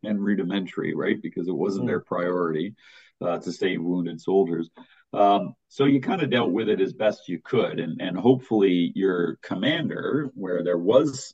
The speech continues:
Speaker 1: some real bonds in most units, there was a, a real bond to a frontline commander. You know, your commander would allow you to get medical treatment, or he would not want to know exactly what it was, right? They would sort of look the proverbial other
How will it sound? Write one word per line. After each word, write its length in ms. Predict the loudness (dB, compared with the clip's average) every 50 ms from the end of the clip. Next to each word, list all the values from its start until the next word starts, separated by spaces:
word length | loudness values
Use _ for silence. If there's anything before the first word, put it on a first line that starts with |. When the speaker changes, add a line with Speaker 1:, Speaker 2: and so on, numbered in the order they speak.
| _ _
Speaker 1:
some 320 | -18 -12 -8 -8 -6 -4 -2
real 200 | -2 0 0 2
bonds 500 | 4 6 6 6 4 2 0 -4 -6 -6
in 100 | -6 -2
most 360 | -2 -2 -2 -4 -6 -8 -6
units, 360 | -6 -4 -4 -4 -6 -6 -8
there 140 | -6 -6 -4
was 160 | -4 -4 -4
a, 140 | -4 -6 -4 -4 -4
a 60 | -4
real 220 | -2 -2 -2 -2
bond 400 | -2 -2 -2 -2 -2 -4 -6 -10
to 120 | -8 -6 -6
a 80 | -6
frontline 480 | -6 -6 -10 -8 -8 -8 -8 -8 -8 -10
commander. 640 | _ -12 -10 -10 -8 -8 -8 -8 -8 -10 -12 -12 _ _ _ _ _ _ _ _ _ _ -6
You 120 | -4 -2
know, 80 | 0 0
your 180 | 0 0 0
commander 560 | -2 -2 -4 -4 -2 -2 0 0 2 2 2 2
would 240 | 2 2 2 2
allow 380 | 2 0 0 0 0 2 2 0
you 260 | 0 -2 -2 -4 -6 -6
to 100 | -6 -6
get 340 | -2 0 2 2 2 0 -2 -8
medical 580 | -10 -6 -4 -4 -4 -4 -6 -8 _ -6 -8 -6
treatment, 560 | -6 -4 -4 -4 -4 -4 -4 -6 -6 -8 -8
or 200 | -10 -10 -8 -8
he 160 | -4 -4 -2
would 240 | -2 -2 -4 -4 -4 -2
not 340 | 0 0 0 0 -2 -4 -8 -14 -12 -6
want 360 | 0 0 0 0 0 -4 -8
to 100 | -8 -6
know 380 | -6 -4 -2 0 0 0 0 0
exactly 560 | -2 -4 -4 -4 -4 -4 -4 _ -6 -6 -4
what 180 | -2 -2 -4 -4
it 80 | -4
was, 460 | -4 -2 -2 -2 -4 -6 -12 -18 -16 -10
right? 240 | -8 -6 -6 -6 -6
They 80 | -6 -6
would 180 | -6 -6 -6 -6
sort 160 | -4 -4 -4
of 100 | -4 -2
look 280 | 0 0 0 -2 -2 -10
the 120 | -8 -8 -8
proverbial 680 | -6 -8 -6 -4 -4 -4 -2 -2 -2 -2 -2 -4 -4
other 200 | -4 -4 -6 -6